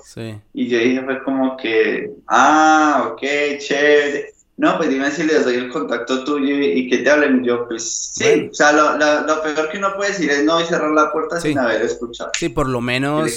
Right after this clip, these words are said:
Speaker 2: dije,
Speaker 1: escuchar la propuesta, a ver qué, qué le iban a pintar.
Speaker 2: Sí, igual, igual, pues, el, el, más allá de la propuesta de trabajo, pues, uno dice, "Bueno, es España, es Europa".
Speaker 1: Ujú.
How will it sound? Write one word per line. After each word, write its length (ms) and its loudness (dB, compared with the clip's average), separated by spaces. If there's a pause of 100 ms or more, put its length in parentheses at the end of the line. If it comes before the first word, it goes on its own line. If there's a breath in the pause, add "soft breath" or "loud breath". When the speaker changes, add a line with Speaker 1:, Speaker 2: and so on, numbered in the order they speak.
Speaker 2:
dije, 60 0
Speaker 1:
escuchar 520 -2
la 120 -2
propuesta, 560 -4
a 40 0
ver 200 -2
qué, 440 -10
qué 100 -6
le 80 -4
iban 160 -2
a 320 -6
pintar. 440 -6 (1000)
Speaker 2:
Sí, 160 -10
igual, 500 4
igual, 360 0
pues, 460 -12 (140)
el, 280 -6
el, 440 -6
más 280 2
allá 280 2
de 120 0 (140)
la 180 -6
propuesta 420 -6
de 40 -6
trabajo, 320 0
pues, 240 -8
uno 220 -4
dice, 200 -2
"Bueno, 280 2
es 180 -4
España, 760 -2
es 140 -8
Europa". 960 0
Speaker 1:
Ujú. 300 -8